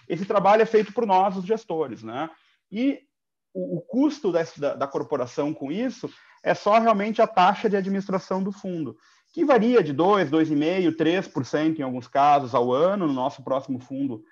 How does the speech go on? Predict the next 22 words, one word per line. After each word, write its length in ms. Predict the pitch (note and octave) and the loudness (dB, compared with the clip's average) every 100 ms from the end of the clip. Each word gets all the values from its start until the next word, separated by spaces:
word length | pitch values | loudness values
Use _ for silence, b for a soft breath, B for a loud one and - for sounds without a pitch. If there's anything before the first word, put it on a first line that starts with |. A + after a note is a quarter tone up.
| b | b
agora 380 | - G#2+ C3 C3+ | -8 2 4 4
é 140 | - A#2 | 2 0
dois 360 | B2 D3 C#3+ | 4 4 2
e 40 | C3 | -2
meio 300 | B2 C3 B2+ | -2 -2 -6
por 160 | A#2 | -10
cento 260 | - A#2 A#2+ | -10 -8 -4
ao 140 | B2 | -4
ano. 380 | A#2+ C#3+ F3 G3+ b b b | -4 -6 -8 -10 b b b
Então, 180 | B2 E3+ | 0 0
realmente 480 | F3 E3 F3+ F#3+ E3+ | 2 2 2 2 4
é 80 | F3 | 4
um 140 | F#3+ | 2
custo 320 | - F#3 F#3+ | -4 -4 2
baixo. 340 | D#3+ C3 - G2 | 4 4 0 -10
Então, 160 | B2 | -6
imaginar 380 | C3+ C3 C3 D3 | -4 -4 -2 -2
que 100 | C#3+ | -2
uma 80 | C#3 | -4
corporação 640 | D3 C3 C3 - D3 B2+ | -4 -2 -4 -2 -2 -2
que 80 | A2 | -6
aloca, 460 | A#2 C3+ C#3 C3+ | -4 -2 -2 -4